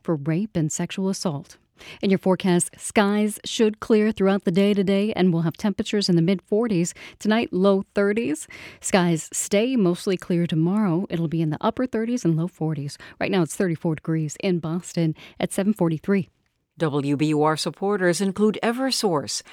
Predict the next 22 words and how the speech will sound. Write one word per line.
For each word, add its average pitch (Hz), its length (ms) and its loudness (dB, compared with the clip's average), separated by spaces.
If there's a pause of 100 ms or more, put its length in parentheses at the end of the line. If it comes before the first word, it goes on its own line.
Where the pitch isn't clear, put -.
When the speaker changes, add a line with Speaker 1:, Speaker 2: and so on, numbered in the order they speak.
(100)
Speaker 2:
Eversource 247 600 0
knows 190 380 2
the 165 100 0
role 151 300 2
energy 165 400 0
plays 170 460 0
in 147 120 2
life 170 280 0
for 160 160 -4
you 180 200 2
and 156 120 2
your 139 100 0
family, 170 540 0 (320)
and 226 140 -2
because 277 320 -2
of 247 120 -4
that 165 180 2
understanding, 147 800 0
in 127 140 -2
times 160 400 -4
like 139 280 -4
these, 175 360 2